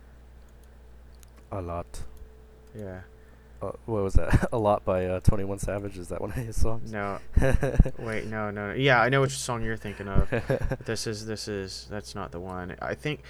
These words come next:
Speaker 2: hold on. Uh,
Speaker 1: Twenty-one.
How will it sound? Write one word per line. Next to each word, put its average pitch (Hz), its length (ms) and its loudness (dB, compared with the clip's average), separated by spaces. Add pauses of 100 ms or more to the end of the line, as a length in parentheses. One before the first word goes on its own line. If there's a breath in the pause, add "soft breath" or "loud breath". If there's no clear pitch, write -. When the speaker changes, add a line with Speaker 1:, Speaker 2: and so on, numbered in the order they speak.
(340 loud breath)
Speaker 2:
hold - 100 -12 (1200 loud breath)
on. 110 60 -10
Uh, 120 1120 0 (480 loud breath)
Speaker 1:
Twenty-one. 101 400 -4